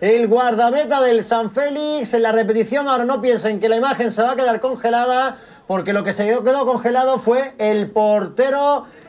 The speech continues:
en este caso del equipo malagueño, para evitar el cero uno, de nuevo a balón parado con mucho peligro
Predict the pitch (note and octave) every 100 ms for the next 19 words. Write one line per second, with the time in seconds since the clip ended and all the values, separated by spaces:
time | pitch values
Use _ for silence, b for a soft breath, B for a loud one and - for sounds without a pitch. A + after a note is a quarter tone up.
0 | - C#3+ G#3 - G#3+ G#3+ A#3+ A#3 B3+ C4
1 | A#3 A3 G#3 G#3 B3 A#3+ A#3+ A3+ F#3+ F3+
2 | G#3+ C4 A#3 A#3 B3 B3+ C4 C4+ C4 B
3 | B B - E3 F#3 F#3 F#3+ F#3 A3 C4
4 | B3 G#3 - B3+ A3+ C4 C#4+ C4 G#3 A#3+
5 | B3+ C#4 C#4 G3+ G3 G3 G#3+ B3+ C#4 A#3
6 | C4 A#3+ A3+ A3 B3+ B3+ A3 A#3 B3+ C4+
7 | C#4+